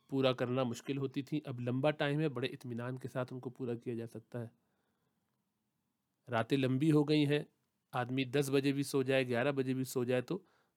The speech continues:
تہجد میں فجر سے آدھا پون گھنٹہ پہلے اٹھ کے دو، چار، چھ، آٹھ، جتنی توفیق ہو تہجد کی رکعتیں پڑھ سکتا ہے۔ سحری کر کے روزے رکھ سکتا ہے۔ اللہ کے رسول صلی اللہ علیہ وسلم نے فرمایا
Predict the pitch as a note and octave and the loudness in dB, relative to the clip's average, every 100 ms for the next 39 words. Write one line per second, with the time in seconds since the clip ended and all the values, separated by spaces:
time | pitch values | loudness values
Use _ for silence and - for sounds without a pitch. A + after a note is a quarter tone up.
0 | _ B2+ B2 A#2 C#3 B2+ B2 - - C3+ | _ -2 -2 0 0 0 -2 -4 -8 -4
1 | B2 B2 B2 A#2 A#2+ A#2+ A#2+ A#2+ A#2 A#2 | -2 0 0 0 0 -2 -2 -4 -4 -4
2 | A#2+ A2+ A2+ C3 - C3 D3+ _ _ _ | -4 -2 -2 -6 -4 -4 -4 _ _ _
3 | _ _ B2+ A#2+ A#2+ A#2 - C3 B2 A#2 | _ _ -4 0 0 0 -2 0 0 -2
4 | - C3 B2+ C#3 C3 B2+ C#3+ C3+ D#3 C#3+ | -4 0 0 0 -2 -4 -8 -6 -4 0
5 | B2+ - C#3 C3+ B2 A#2 A#2 A#2+ C3 A2+ | 0 2 0 0 -4 -4 -6 -6 -6 -8
6 | A2+ A#2+ A#2 A2 - _ B2 A#2+ _ _ | -8 -8 -10 -14 -18 _ -20 -20 _ _
7 | _ _ _ _ _ _ _ _ _ _ | _ _ _ _ _ _ _ _ _ _
8 | _ _ - C3 C#3+ E3 D3 C3+ D#3+ - | _ _ -4 0 2 2 0 0 -2 -4
9 | _ _ _ _ _ B2 A#2+ C3+ B2+ A#2+ | _ _ _ _ _ -16 -10 -2 0 2
10 | B2+ A2 A2+ - A#2 A2+ - _ _ _ | 0 -2 -10 -12 -12 -12 -16 _ _ _
11 | _ _ - A#2 A#2+ B2 - D3+ D3 C3 | _ _ -8 -4 -2 -4 -4 -4 -4 -2
12 | C3 B2+ B2 A#2+ B2 C3+ C#3+ C3 B2+ B2+ | -2 -2 -2 -4 -4 0 0 0 -2 -2
13 | C#3 | -4